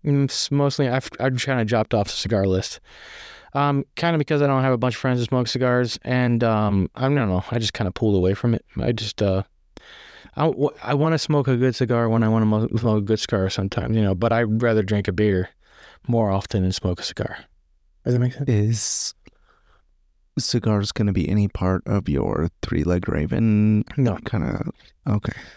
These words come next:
Speaker 1: I did have a plan to do that, but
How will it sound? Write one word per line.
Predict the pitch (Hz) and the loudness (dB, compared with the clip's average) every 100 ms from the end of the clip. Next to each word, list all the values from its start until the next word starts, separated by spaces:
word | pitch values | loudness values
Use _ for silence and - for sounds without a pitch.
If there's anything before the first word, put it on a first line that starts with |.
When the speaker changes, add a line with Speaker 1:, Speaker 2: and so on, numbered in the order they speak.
| - | -8
Speaker 1:
I | - | -4
did | 147 175 | 0 0
have | 165 147 | 2 0
a | |
plan | 123 147 135 131 127 123 - | 0 0 2 2 2 -2 -2
to | 139 | 0
do | 123 110 | 2 2
that, | 107 107 - _ _ - - - _ - | 2 0 -4 _ _ -20 -20 -20 _ -4
but | 131 123 | -2 -2